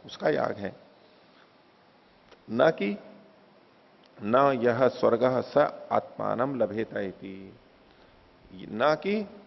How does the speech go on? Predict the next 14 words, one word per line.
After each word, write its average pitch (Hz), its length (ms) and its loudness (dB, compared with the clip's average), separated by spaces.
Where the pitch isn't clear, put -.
यह 147 260 4
स्वर्ग, 175 340 4
जो 139 160 0
स्वर्ग 170 320 4
है, 131 360 0
"स - 160 -4
आत्मानं 170 720 4
लभेत", 139 320 4
वो 147 160 4
आत्मा 151 340 2
को 190 140 4
प्राप्त 160 340 4
कर 135 160 0
ले, 117 200 0